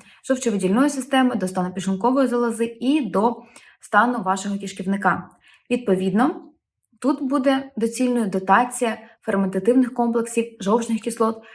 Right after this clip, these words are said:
та загоєння слизової оболонки кишківника. Друга поширена причина сухості шкіри зсередини, яка не стосується нутрієнтів, це гормональні дисбаланси. Гіпотиреоз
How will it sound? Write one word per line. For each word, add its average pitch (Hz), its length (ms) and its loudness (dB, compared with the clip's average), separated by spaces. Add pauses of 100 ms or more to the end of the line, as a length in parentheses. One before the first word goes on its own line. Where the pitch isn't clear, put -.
(160)
та 202 240 2
загоєння 214 500 0
слизової 185 480 -2
оболонки 180 460 -6
кишківника. 185 680 -4 (300)
Друга 233 340 2
поширена 214 440 0
причина 214 640 0
сухості 226 460 -4
шкіри 214 280 -2
зсередини, 202 480 -2
яка 214 240 2
не 214 240 0
стосується 190 560 -4
нутрієнтів, 254 500 0 (320)
це 311 180 0
гормональні 226 420 2
дисбаланси. 180 640 -4 (600)
Гіпотиреоз 233 800 0